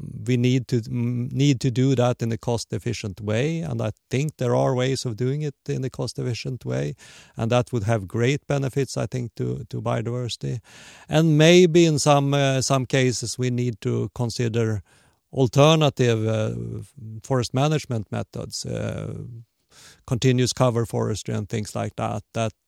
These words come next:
uh, some forest company has started to use a little bit. And, uh, in some occasions, close to reserves and things like that, that might,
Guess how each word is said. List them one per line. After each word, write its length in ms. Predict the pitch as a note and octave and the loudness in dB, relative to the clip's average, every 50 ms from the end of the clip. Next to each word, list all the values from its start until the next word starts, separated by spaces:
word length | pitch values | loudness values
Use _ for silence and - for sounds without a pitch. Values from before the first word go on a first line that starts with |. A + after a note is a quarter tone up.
| - | -10
uh, 100 | - - | -8 -6
some 260 | G#2+ - C3 B2+ A#2+ | -4 -2 -2 -2 -2
forest 320 | A2+ - B2+ A#2 A2+ G#2+ - | -2 -4 -4 -4 -4 -4 -6
company 420 | - A#2 A2 G2+ - A2+ G#2+ G#2+ | -6 -6 -6 -6 -6 -6 -6 -4
has 180 | G#2+ G#2+ G#2 - | -4 -4 -4 -6
started 500 | - - - B2 B2+ B2+ - - A2 F#2+ | -6 -4 -2 0 0 0 -2 -6 -8 -8
to 80 | - | -6
use 400 | G#2+ F#2+ G2 G#2 A2 G#2+ G2+ - | -8 -6 -6 -6 -6 -8 -8 -8
a 60 | A2+ A2+ | -8 -8
little 280 | G#2 G#2+ A2 - A2 | -6 -6 -8 -8 -10
bit. 200 | G#2 G#2 A2 - _ _ - - - - - - - _ _ | -10 -12 -12 -12 _ _ -20 -20 -20 -20 -20 -20 -20 _ _
And, 420 | - A2+ A2+ A2+ G#2+ G#2+ G#2+ G#2 | -6 -4 -2 -2 -2 -2 -2 -2
uh, 220 | A2 A2 A2 A2 A2 | -2 -2 -2 -2 -2
in 140 | B2 A#2+ G#2 | -4 -4 -4
some 280 | - - B2+ B2 B2 A#2 | -2 0 0 0 0 -2
occasions, 800 | A#2 - - B2 A#2 A#2 A#2 G#2 - - A2+ G#2+ G2+ - - | -4 -4 -2 0 0 0 0 -2 -4 -6 -6 -6 -6 -8 -8
close 300 | - - A#2 A2+ A2 - - | -4 -2 -2 -2 -2 -4 -6
to 100 | - A2 | -6 -6
reserves 560 | A2 G2+ - - A2+ A2 A2 A2 G#2+ F#2+ - | -4 -4 -4 -4 -4 -2 -2 -4 -4 -6 -8
and 140 | A2 G2+ F#2 | -8 -8 -8
things 240 | A2+ G#2+ G2+ - | -8 -10 -10 -8
like 180 | A2+ G#2+ G2+ - | -8 -8 -8 -8
that, 260 | - G#2 G#2 G#2 - - | -8 -8 -8 -8 -8 -8
that 180 | A2+ A2+ - | -10 -10 -8
might, 340 | A2+ A2+ G#2+ G#2 - _ - | -8 -8 -8 -8 -10 _ -18